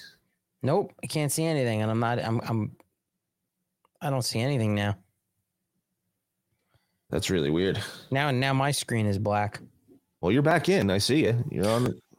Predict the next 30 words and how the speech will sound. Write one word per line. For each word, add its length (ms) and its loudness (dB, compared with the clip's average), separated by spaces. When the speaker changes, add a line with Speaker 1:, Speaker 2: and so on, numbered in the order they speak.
Speaker 1:
Well, 200 2
Speaker 2:
on 100 2
the 100 0
Speaker 1:
I 80 2
can, 140 2
Speaker 2:
stream. 160 0
Speaker 1:
I, 160 -2
I, 80 0
I, 460 -4
I 140 0
could 140 -2
see, 340 0
I 120 0
could 140 -4
see 260 0
on 220 0
the, 160 2
uh, 260 0
on 300 0
Rumble 380 2
itself, 560 -2
but 200 -4
go 120 2
Speaker 2:
Uh, 120 4
Speaker 1:
for 200 4
it. 120 -2
Speaker 2:
that's 180 -4
fucking 340 0
crazy. 480 0
Uh, 400 2